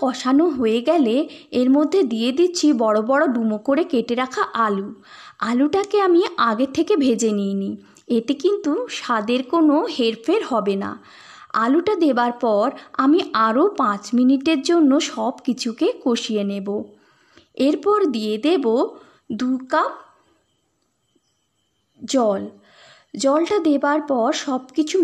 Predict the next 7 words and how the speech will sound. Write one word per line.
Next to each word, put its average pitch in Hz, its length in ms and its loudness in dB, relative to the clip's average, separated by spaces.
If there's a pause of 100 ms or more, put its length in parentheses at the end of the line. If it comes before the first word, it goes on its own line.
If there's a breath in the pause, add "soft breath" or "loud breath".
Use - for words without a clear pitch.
মিশিয়ে 311 520 0
নিয়ে 240 200 2 (520 loud breath)
এর 277 180 4
মধ্যে 320 280 2 (160)
দিয়ে 220 220 -2 (100)
দেব 277 200 2 (1040 loud breath)
একটা 254 380 -4